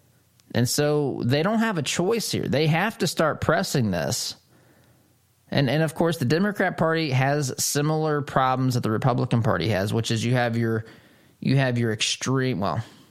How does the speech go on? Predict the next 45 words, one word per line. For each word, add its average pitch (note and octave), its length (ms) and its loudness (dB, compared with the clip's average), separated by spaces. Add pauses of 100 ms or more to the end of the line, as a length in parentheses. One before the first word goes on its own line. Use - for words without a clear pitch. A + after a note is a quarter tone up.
(140)
in G#2+ 80 0
the G#2 80 0
Democrat A#2 400 0
Party, G#2+ 240 0
the G2+ 100 0
extreme G#2 540 -2
wing, A2 480 0
the A2+ 100 0
radical A2+ 500 0
left, G2 300 -2
and A2+ 80 0
then A#2+ 140 0
you've A#2 100 0
got A2+ 260 -2
your A2 120 0
more A2+ 420 0 (680)
moderate A#2 600 2
Democrats. G#2+ 640 -2
Even, D3+ 320 2 (260)
even G#3 360 0
people D#3 340 0
who C#3 480 0 (140)
rank C#3 360 0
and A#2 140 0
file D3+ 320 0
are B2+ 80 0
conservative B2+ 760 0
Democrats. D2+ 520 -2
I C3 80 2
don't F3 100 2
know D3 60 2
why B2+ 280 2
they're A2 180 -2
voting B2 400 0
Democrat, B2 600 0
because A2 300 0
there's A2+ 140 0
not A#2 180 2
a A2+ 40 -2
conservative G#2+ 560 0
Democrat G#2+ 440 0
in G2+ 140 0
Washington, G#2 440 0
D E2+ 160 -2
C. C3 460 0